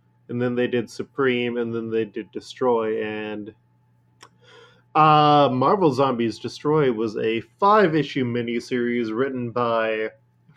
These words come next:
Frank Marafino for issues one and two, and Peter David on three and five, and the reason for the switchover was apparently Frank Marafino got really, really sick because he was working too many hours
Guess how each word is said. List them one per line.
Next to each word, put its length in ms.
Frank 300
Marafino 1160
for 140
issues 380
one 460
and 440
two, 480
and 280
Peter 260
David 400
on 320
three 260
and 160
five, 580
and 520
the 100
reason 340
for 140
the 80
switchover 520
was 180
apparently 420
Frank 320
Marafino 600
got 240
really, 300
really 240
sick 420
because 300
he 80
was 160
working 380
too 160
many 200
hours 540